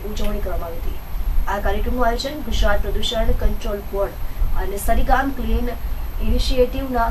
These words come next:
સંયુક્ત ઉપક્રમે રાખવામાં આવ્યું હતું. આ પ્રસંગે જી પી સી બી સરી ગામના પ્રાદેશિક અધિકારી એ ઓ ત્રિવેદી, રાજેશ મહેતા, સરી ગામ ઇન્ડસ્ટ્રીઝ એસોસિએશનના પ્રમુખ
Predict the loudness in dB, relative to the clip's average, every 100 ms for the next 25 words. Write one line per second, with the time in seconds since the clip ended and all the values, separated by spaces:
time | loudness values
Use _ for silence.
0 | 0 -2 0 2 2 2 0 -2 -2 -2
1 | 0 0 -4 -6 -6 -6 -2 2 2 2
2 | 2 0 0 -2 -2 -2 -2 0 0 0
3 | 0 0 -2 -4 -4 -4 -2 0 0 0
4 | 0 0 2 0 0 0 0 2 2 0
5 | -4 -4 -2 -2 0 2 4 4 4 2
6 | 0 0 0 2 2 2 0 0 0 2
7 | 2 2 2 4 6 6 4 2 0 -2
8 | -4 -2 0 0 0 -2 -2 -2 -2 0